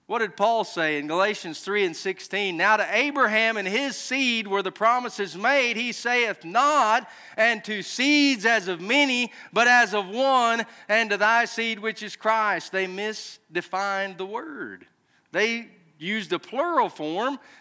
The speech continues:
and they said, "We're the seed of Abraham." We, plural, we're the seed of Abraham, so we're heirs according to the promise. Paul says, "No." The promise was that in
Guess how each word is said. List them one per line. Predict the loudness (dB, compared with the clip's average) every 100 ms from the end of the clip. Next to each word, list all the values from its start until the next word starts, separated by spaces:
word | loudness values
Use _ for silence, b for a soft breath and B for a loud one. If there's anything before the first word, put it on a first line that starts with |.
| B
and | 0
they | 2 2
said, | 0 0 0
"We're | 0 4 6 4 4 0 -4 -10
the | -8
seed | -4 -4 -2
of | -2
Abraham." | -4 -4 -4 -2 -2 -2 -4
We, | -2 -2 -2
plural, | -2 0 0 2 0 0 -4 B B
we're | 2 2
the | 2
seed | -2 -2 0
of | 2
Abraham, | 2 2 2 0 0 -2
so | -2 0
we're | 2 2
heirs | 4 2 0 -4
according | -6 -4 -4 -6
to |
the | -6
promise. | -4 -4 -6 -10 -14 -18 _ b b b b
Paul | 2 2
says, | 2 -2 -2
"No." | 0 0 0 -4 -8 -14 _ b b b
The | -6
promise | 0 4 4 4 0 2
was | 2 2 0
that | 0 0 0
in | 0 0 0